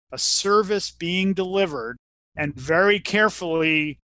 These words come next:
make sure that the service being delivered on one side of the calculation for Bitcoin is the same,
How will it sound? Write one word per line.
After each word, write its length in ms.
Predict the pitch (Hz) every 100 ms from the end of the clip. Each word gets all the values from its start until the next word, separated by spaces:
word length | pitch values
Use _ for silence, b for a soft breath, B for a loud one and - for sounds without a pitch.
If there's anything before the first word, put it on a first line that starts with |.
| _ -
make 280 | 147 180 -
sure 480 | - 214 208 185 170
that 340 | 156 151 143 -
the 60 |
service 460 | - - 202 220 -
being 300 | - 185 175
delivered 640 | 165 160 196 190 185 170 - _ _ _
on 300 | 151 151 147
one 300 | 143 180 220
side 360 | - 202 196 196
of 140 | 175
the 80 | 175
calculation 1000 | - 180 170 - 180 175 175 190 185 190 _ _ _ -
for 180 | 135
Bitcoin 720 | 123 190 196 - 196 202 208 190
is 200 | 151 139
the 100 | 151
same, 680 | - - - 226 226 165